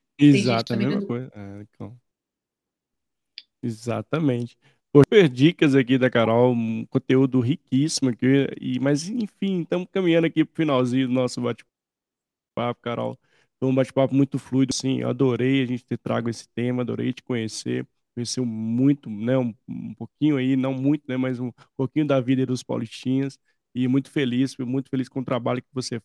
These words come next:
Speaker 2: faz. Que bom que você tem influenciado positivamente muitas pessoas e, e que a gente fomente, né, esse caráter do pet, né, assim, pra desmistificar isso,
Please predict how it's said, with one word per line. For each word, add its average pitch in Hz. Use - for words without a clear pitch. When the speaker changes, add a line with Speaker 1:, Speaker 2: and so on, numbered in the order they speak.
Speaker 2:
faz. 120
Que -
bom 117
que 120
você 120
tem 127
influenciado 123
positivamente 127
muitas 123
pessoas 123
e, 123
e 123
que -
a 127
gente 139
fomente, 135
né, 127
esse 127
caráter 123
do 127
pet, 117
né, 117
assim, 117
pra 120
desmistificar 120
isso, 117